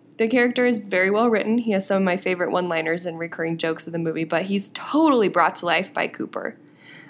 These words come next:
Also, how did they make Groot so great? The moment where he nails, like, twenty guys at once and then looks back for approval is still <laughs> one of my favorite Marvel moments.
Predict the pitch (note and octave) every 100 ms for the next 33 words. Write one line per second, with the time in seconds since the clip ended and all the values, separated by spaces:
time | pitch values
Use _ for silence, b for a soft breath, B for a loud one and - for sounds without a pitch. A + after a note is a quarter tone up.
0 | B C#4 D4 G4+ - - - - - -
1 | G#3+ F4 G3+ - - C#4+ C#4+ C4+ C4 C4+
2 | A#3+ A#3 A3+ - - - - - B3+ B3
3 | A#3+ F3 - - B B B B C4 C4
4 | C#4+ D#4+ C#4 A#3+ B3+ A3 F#3+ G3 G3 E3
5 | - - G3+ G3 F#3+ F3+ F#3 E3+ E3 E3+
6 | G3+ F3 E3 E3 F#3 - E3+ - E3+ E3
7 | - E3 E3+ G3 A#3 - C#4 B3+ B3 B3
8 | B3+ B3 - A3 G3 G3+ F#3 - F#3 F3
9 | F3 E3+ E3+ F3+ - D#3+ D3+ - - -